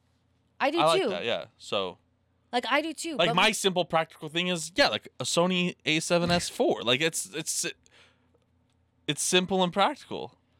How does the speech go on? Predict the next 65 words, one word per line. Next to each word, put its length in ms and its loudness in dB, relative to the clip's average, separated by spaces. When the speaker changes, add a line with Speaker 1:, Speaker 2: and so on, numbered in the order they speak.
Speaker 1:
I 120 0
just 100 -4
Speaker 2:
With, 80 4
Speaker 1:
don't 60 2
Speaker 2:
like, 100 2
a 80 4
nice 340 0
fucking, 360 -4
like, 320 0
I 80 0
don't 100 2
know, 80 4
like, 120 2
an 80 0
eighteen 460 -2
through 180 -6
seventy, 720 0
like, 280 -4
two 160 -4
point 240 -2
oh 100 0
lens, 400 -4
you 80 -6
know. 220 -2
All 220 10
in 60 6
all, 160 8
it's, 100 -2
like, 80 -8
ten 240 -2
grand. 500 0
It's 260 -2
really 260 2
Speaker 1:
That's 80 -8
Speaker 2:
practical. 500 0
Speaker 1:
just 200 -8
so, 220 -4
that's 280 -4
cheap. 340 -10
Speaker 2:
I 120 2
know, 220 4
and 160 4
it's 100 -4
like, 180 -2
no 180 0
Speaker 1:
Well, 100 2
Speaker 2:
one 40 2
Speaker 1:
that's 120 0
Speaker 2:
gets 200 0
Speaker 1:
a 40 -4
Speaker 2:
it 60 -2
for 120 -4
me. 60 -8
Speaker 1:
steal. 480 0
That's 120 -4
Speaker 2:
No 120 6
Speaker 1:
a 40 4
Speaker 2:
one 180 4
gets 160 2
it 40 -2
Speaker 1:
steal. 120 2
Speaker 2:
for 80 -8
me. 140 -2
It's 100 -4
like, 220 -2